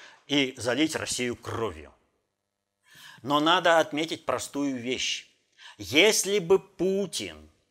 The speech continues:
вот если бы Медведеву или кому-то ещё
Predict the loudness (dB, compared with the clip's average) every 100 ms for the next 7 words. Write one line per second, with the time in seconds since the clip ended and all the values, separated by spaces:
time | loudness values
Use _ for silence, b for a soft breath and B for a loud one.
0 | _ b -4 2 2 2 0 0 -2 -4
1 | -4 -2 -2 -4 -6 -8 -8 -4 -4 -4
2 | -8 -8 -2 -2 0 0 0 -4 -14